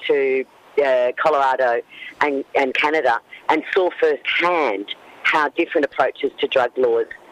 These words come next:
can, can im-, have an impact on police. So the police are in favour of this. Um,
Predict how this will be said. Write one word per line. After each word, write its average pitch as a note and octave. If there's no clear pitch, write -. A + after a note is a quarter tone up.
can, B2+
can B2+
im-, C3
have C3+
an C3
impact B2+
on B2
police. A#2
So F3+
the E3
police G3+
are E3
in D3+
favour C3
of -
this. G2+
Um, D3